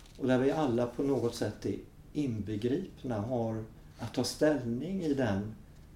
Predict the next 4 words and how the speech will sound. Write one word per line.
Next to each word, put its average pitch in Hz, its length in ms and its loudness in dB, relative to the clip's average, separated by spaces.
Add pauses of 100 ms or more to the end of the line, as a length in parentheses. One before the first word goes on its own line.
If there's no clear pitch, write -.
(160)
i 127 120 8
den 104 280 4
stora 110 720 2 (840)
kampen 104 580 -4